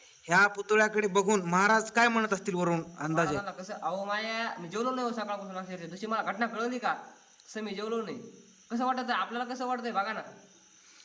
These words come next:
Speaker 1: तर तुम्ही बघू शकताय, हा मावळा दुपारपासून जेवलेला नाही. आणखी या ठिकाणी एक तरुण, अ, शिक्षित, अ, बसलेले दिसतायत.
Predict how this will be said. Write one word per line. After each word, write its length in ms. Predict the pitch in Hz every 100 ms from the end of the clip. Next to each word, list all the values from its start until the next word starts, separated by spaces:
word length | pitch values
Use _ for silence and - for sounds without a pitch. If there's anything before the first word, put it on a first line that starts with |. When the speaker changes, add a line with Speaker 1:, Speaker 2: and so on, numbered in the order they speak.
| _
Speaker 1:
तर 60 | 156
तुम्ही 240 | - 196
बघू 240 | 190 202 208
शकताय, 460 | 208 208 196 196
हा 260 | 185 147 190
मावळा 420 | 185 185 190 185
दुपारपासून 760 | 175 185 196 190 185 180 196 180
जेवलेला 360 | 180 180 185
नाही. 160 | 185 175 - - -
आणखी 280 | 160 175 202
या 100 | 190
ठिकाणी 520 | 190 170 196 202 196
एक 180 | 196 196
तरुण, 280 | 196 208 196 - -
अ, 140 | 160 147
शिक्षित, 380 | - 190 - - - - -
अ, 160 | 156
बसलेले 380 | 156 170 190 196
दिसतायत. 300 | 185 185 190